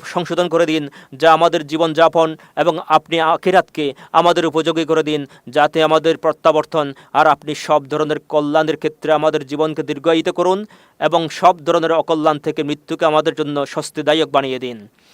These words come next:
হে আল্লাহ, হে দুর্বলের সাহায্যকর্তা, হে মজলুমের রক-, রক্ষাকর্তা, হে নিকটতম সময়ের সাড়াদাতা, হে প্রশস্ত দয়ার অধিকারী, আপনি ফিলিস্তিনে আমাদের ভাইদের জন্য সাহায্যকারী, বিজয়দানকারী,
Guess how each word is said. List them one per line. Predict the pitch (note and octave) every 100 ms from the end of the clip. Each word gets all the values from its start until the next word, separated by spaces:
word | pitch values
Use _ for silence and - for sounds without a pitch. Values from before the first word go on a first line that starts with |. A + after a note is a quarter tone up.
| - -
হে | F3
আল্লাহ, | F3 E3+ F3 G3 F#3 - _ _ E3+
হে | F3+
দুর্বলের | D3 F3+ E3+ F3+ F3+
সাহায্যকর্তা, | - F3 D#3 F3 F3 - F#3 G3+ - _ E3+
হে | F3+
মজলুমের | F3 D#3+ D3+ E3+ F#3+ F#3
রক-, | F3+ - F#3+
রক্ষাকর্তা, | E3+ - - F3+ F3 - F3 E3+ - -
হে | E3+
নিকটতম | E3+ E3+ F#3+ - F3+ F3+
সময়ের | F#3 F#3 F#3
সাড়াদাতা, | F3 - F#3 F3+ F3+ F3+ F3 - -
হে | E3+ F3
প্রশস্ত | E3+ G3 F#3 -
দয়ার | E3 F3 E3+
অধিকারী, | E3 E3 F3 E3+ C3+ - - -
আপনি | D#3 E3
ফিলিস্তিনে | D#3 E3+ E3 - E3+
আমাদের | E3+ E3+ D3+
ভাইদের | D#3+ E3 E3+ D3+
জন্য | E3 E3
সাহায্যকারী, | F3 E3+ D3 E3 F3+ F3 F#3 - - -
বিজয়দানকারী, | C#3+ E3 F3+ F#3 F3+ F#3 F#3 G3+